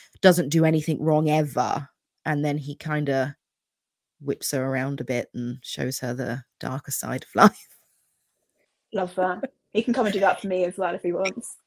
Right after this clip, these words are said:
Speaker 1: Exactly that, yeah. But, you
Speaker 2: <laughs>
Speaker 1: know, um, what's his name? You know, um,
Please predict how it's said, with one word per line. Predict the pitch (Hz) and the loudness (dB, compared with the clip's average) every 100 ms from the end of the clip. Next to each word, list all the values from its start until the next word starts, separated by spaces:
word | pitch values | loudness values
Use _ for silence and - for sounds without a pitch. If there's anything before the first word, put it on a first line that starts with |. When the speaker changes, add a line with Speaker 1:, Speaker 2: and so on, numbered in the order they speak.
| _ _ | _ _
Speaker 1:
Exactly | 190 175 151 170 139 - 175 | 6 6 6 6 6 4 4
that, | 170 156 180 | 6 6 8
yeah. | 175 156 - 247 | 8 8 2 8
But, | 208 - | 8 8
you | 214 | 6
Speaker 2:
<laughs> | |
Speaker 1:
know, | 240 285 311 311 | 8 8 8 8
um, | - 220 214 220 214 208 202 _ _ - 180 | 8 8 8 8 4 2 -2 _ _ -8 -4
what's | 185 - | -4 0
his | 180 160 | 0 2
name? | 170 160 156 156 | 2 4 2 0
You | 170 214 | 4 6
know, | 233 247 247 240 - - | 8 8 8 6 2 0
um, | 190 180 175 175 165 | 2 2 0 0 -2